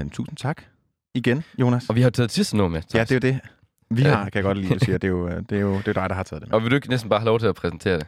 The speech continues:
Speaker 1: Jo, det
Speaker 2: Jeg ved,
Speaker 1: er,
Speaker 2: du godt kan lide
Speaker 1: øh,
Speaker 2: det nummer.
Speaker 1: jeg elsker det her nummer.
Speaker 2: Ja.
Speaker 1: Det er måske en af de sange, jeg har hørt. Jeg tror måske, det var den, jeg hørte næstmest
Speaker 2: Ja, lige,
Speaker 1: sidste år.
Speaker 2: lige
Speaker 1: Men jeg hører
Speaker 2: præcis.
Speaker 1: den s-, stadig sindssygt ofte.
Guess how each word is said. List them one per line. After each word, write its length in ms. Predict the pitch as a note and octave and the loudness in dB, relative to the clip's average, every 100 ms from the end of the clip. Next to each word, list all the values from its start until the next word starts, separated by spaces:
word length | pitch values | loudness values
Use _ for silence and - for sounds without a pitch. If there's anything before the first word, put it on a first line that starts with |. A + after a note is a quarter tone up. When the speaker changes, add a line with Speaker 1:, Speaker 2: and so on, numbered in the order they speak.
| - | -4
Speaker 1:
Jo, 120 | E2+ - - | -6 -6 -2
det 120 | G2 | 0
Speaker 2:
Jeg 120 | F2+ | 2
ved, 60 | F2+ | 0
Speaker 1:
er, 60 | |
Speaker 2:
du 60 | F2 | 2
godt 120 | F2 | 0
kan 60 | D#2+ | 0
lide 60 | D#2 | -2
Speaker 1:
øh, 40 | |
Speaker 2:
det 80 | E2 | -4
nummer. 200 | D#2+ E2 F2 | -6 -8 -4
Speaker 1:
jeg 160 | F2 | -4
elsker 220 | E2 - | -4 -6
det 100 | E2 | -8
her 80 | F2 | -8
nummer. 240 | D#2 E2 F#2 | -8 -10 -8
Speaker 2:
Ja. 120 | - D2+ - | -6 -6 -2
Speaker 1:
Det 180 | F2 | 0
er 300 | E2 D#2+ D#2+ D#2+ | 0 -4 -6 -8
måske 420 | - - A2 - _ _ _ _ _ _ | -8 -6 -6 -8 _ _ _ _ _ _
en 120 | G#2+ G2+ | 0 0
af 80 | |
de 80 | F#2 | -2
sange, 220 | F#2 F2 F2 | -4 -4 -4
jeg 80 | |
har 80 | F2 | -2
hørt. 120 | E2+ - - | -4 -6 -10
Jeg 100 | - | -6
tror 120 | A2 | -6
måske, 240 | G#2 G2+ | -6 -4
det 60 | G2 | -4
var 60 | |
den, 120 | F#2 F2+ | -4 -4
jeg 80 | |
hørte 180 | F2 - | -4 -4
næstmest 520 | F#2+ - F2 E2 - - | -6 -6 -10 -12 -14 -4
Speaker 2:
Ja, 40 | D3 | -4
lige, 80 | C3 _ | -4 _
Speaker 1:
sidste 300 | B2+ F2+ - | -4 -4 -4
år. 140 | D#2 - | -6 0
Speaker 2:
lige 80 | B2+ | 2
Speaker 1:
Men 80 | |
jeg 80 | F#2+ | 4
hører 120 | G#2 | 2
Speaker 2:
præcis. 180 | G#2 G#2+ | 0 -4
Speaker 1:
den 260 | - F#2+ E2+ | -6 -6 -4
s-, 40 | |
stadig 360 | - F#2+ G2 G#2+ | 0 2 2 0
sindssygt 520 | - C3+ - - E2 | -4 -6 -6 -8 -6
ofte. 300 | - - - | -6 -6 -10